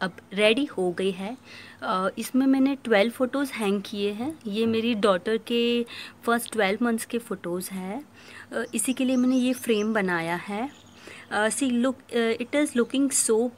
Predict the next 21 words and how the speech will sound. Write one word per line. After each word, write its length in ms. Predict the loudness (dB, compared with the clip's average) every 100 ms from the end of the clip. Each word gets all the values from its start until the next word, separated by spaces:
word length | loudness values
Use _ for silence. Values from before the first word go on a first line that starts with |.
| -4
beautiful। 800 | -2 -2 -4 -6 -2 -4 -4 -6
ये 300 | -2 0 2
मैंने 260 | 4 4 2
waste 360 | 2 2 2
में 120 | -2
से 140 | 0 -4
paste 380 | -2 -4 -4 -10
ही 200 | -8 -4
बनाया 480 | -2 0 0 0
है। 240 | -2 -4 -8 -14 -18 -14 0
आप 200 | 2 2 -2
अपने 300 | -6 -2 -2
घर 200 | 0 0
पे 260 | 2 2 2
भी 220 | 0 -2
इसको 460 | -2 -4 -2 -2
try 320 | -2 0 0 0
कर 200 | 0 0
सकते 420 | 0 -2 -4 -4
हैं। 400 | -4 -4 -4 -6 -12 -20 -20 -20 -18 -18 -20 -20 -18 -18 -20 -20 -20 -20 -20 -4 4
तो 240 | 4 4